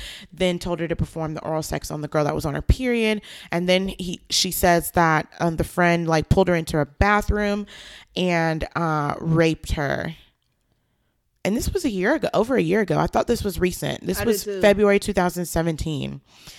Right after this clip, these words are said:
Speaker 1: He says that he raped her on two separate occasions. Um, she reported the incident to police.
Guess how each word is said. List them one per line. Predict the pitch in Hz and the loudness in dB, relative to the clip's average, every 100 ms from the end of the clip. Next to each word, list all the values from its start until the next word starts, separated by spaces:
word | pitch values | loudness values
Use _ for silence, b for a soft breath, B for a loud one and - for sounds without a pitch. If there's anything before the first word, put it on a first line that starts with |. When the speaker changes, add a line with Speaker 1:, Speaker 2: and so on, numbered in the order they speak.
| B B | B B
Speaker 1:
He | |
says | - 214 | 2 2
that | 196 | 4
he | 196 | 4
raped | 185 185 180 | 6 4 4
her | 180 | 2
on | 160 | 0
two | - 208 | 0 0
separate | 196 196 - 175 | 2 2 2 0
occasions. | 160 165 160 143 60 57 156 - B B B B B | 0 0 0 -2 -6 -6 -12 -18 B B B B B
Um, | 180 175 170 160 147 151 156 _ _ _ _ _ _ - - | 0 2 0 0 -4 -10 -16 _ _ _ _ _ _ -18 -16
she | - - | -10 -2
reported | 180 - 175 170 | 0 2 2 2
the | 160 | -2
incident | - 165 - 147 - | -6 -6 -8 -8 -8
to | 156 | -2
police. | - 151 220 247 254 - - | -2 0 -2 -2 -4 -10 -16